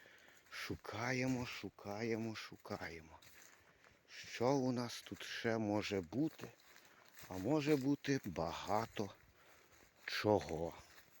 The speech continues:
Поки всі грибники бігають десь там низами,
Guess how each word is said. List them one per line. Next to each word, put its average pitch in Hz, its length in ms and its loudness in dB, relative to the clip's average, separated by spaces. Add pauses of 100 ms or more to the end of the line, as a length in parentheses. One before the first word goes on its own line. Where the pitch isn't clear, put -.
(3500)
Поки 151 360 6
всі 160 220 6
грибники 143 640 8
бігають 110 640 6
десь 90 260 2
там 90 340 2
низами, 170 920 6